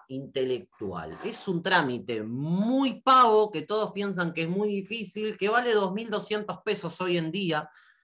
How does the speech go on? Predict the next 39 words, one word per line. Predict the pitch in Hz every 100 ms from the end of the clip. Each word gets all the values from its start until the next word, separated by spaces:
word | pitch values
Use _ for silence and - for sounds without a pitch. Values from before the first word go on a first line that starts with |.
| _
Sin | - 156
ir | 180
más | 185 156
lejos, | 170 190 185 147
el | 151
otro | 160 151
día | 165 160
registré | 139 131 127 - 151 156 -
una | 143 151 139
marca | 143 170 175 156
que | 127
voy | 135 147
a |
lanzar | 139 131 170 170
porque | 127 127
voy | 143
a, | 151 -
a | 123 120 117 110
arrancar | - 110 123 131 156
este | 143 151
año | 156 151 -
con | 120 117 107 92 98
mi | 120
segunda, | 120 127 123 135 139 131 123 113 107 104
mi | 107
segundo | - 127 131 131 123 110 98 90 87 - - _ _
rubro, | 127 151 165 160 123
digamos, | 120 139 156 135
yo | 131
soy | 143
martillero | 131 123 131 - 151 147
público, | 180 175 170 151
bueno, | 139 131
voy | 143
a | 143
lanzar | 139 139 156
como | 143 147
una | 151
inmobiliaria | 151 139 147 170 220 208 190 202